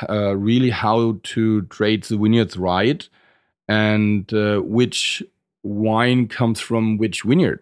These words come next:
So, for example, from Bag Rotland, what is so on, close on the river and is such a high ripeness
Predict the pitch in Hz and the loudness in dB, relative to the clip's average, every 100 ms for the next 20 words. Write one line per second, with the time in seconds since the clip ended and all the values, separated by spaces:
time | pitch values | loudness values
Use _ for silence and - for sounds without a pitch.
0 | _ - 95 101 104 92 107 104 90 110 | _ -4 0 0 0 -2 -2 -2 0 0
1 | 117 110 101 107 101 95 92 104 107 156 | 0 0 -2 -2 0 0 0 2 2 2
2 | 117 90 82 85 92 95 - 104 104 104 | 2 0 -2 -2 -2 -4 -2 0 2 2
3 | 101 - 98 98 85 - - 110 117 110 | 0 -2 -2 -2 -2 -8 -4 0 2 2
4 | 95 90 117 147 107 85 - 87 90 82 | 0 2 2 2 2 0 -2 -2 -4 -6
5 | - _ _ _ _ - 92 107 101 - | -12 _ _ _ _ -10 -2 0 0 -2
6 | 98 90 104 113 107 117 123 131 127 - | -2 0 2 2 2 2 2 0 -2 -10